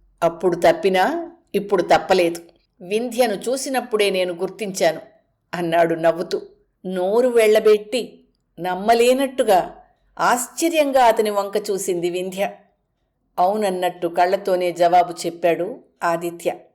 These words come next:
ఆమె కళ్ళలో నీళ్లు సుళ్ళు తిరిగాయి. మనసులో ఉద్వేగం. ఎన్నో సంవత్సరాలుగా ఘనీభవించిన బాధ, వ్యధ కట్టలు తెంచుకుని బయటపడ్డాయి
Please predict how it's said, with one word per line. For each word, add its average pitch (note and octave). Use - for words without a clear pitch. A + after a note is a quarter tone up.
ఆమె F3
కళ్ళలో F3+
నీళ్లు G3
సుళ్ళు G#3+
తిరిగాయి. F3
మనసులో E3+
ఉద్వేగం. F3+
ఎన్నో F#3+
సంవత్సరాలుగా F3+
ఘనీభవించిన F#3+
బాధ, F3
వ్యధ E3+
కట్టలు F#3+
తెంచుకుని A#3+
బయటపడ్డాయి F3+